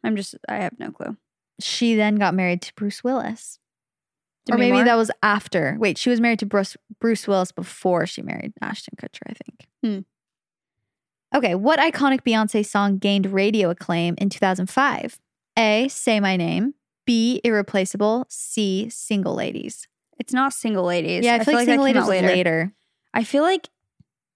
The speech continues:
Speaker 2: Say
Speaker 1: it
Speaker 2: My
Speaker 1: might be
Speaker 2: Name?
Speaker 1: Irreplaceable. No, that's too early for it to be, 'cause I also feel like that was later.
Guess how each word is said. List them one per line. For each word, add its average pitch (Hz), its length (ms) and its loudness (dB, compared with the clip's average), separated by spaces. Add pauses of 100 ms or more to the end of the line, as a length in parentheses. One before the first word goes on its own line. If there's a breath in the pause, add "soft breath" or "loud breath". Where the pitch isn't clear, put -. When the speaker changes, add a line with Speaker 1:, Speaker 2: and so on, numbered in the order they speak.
(360)
Speaker 2:
Say - 160 2
Speaker 1:
it - 20 6
Speaker 2:
My 269 100 8
Speaker 1:
might 226 60 4
be 196 80 4
Speaker 2:
Name? 233 160 2
Speaker 1:
Irreplaceable. 220 920 -2
No, 302 220 2
that's 320 240 -2
too - 200 -2
early 208 300 2
for 196 160 -2
it 151 140 -4
to - 80 -14
be, 127 260 -4
'cause - 140 -8
I 240 100 4
also 240 280 2
feel 233 140 0
like 220 120 0
that 175 160 0
was 185 120 -6
later. 107 360 -6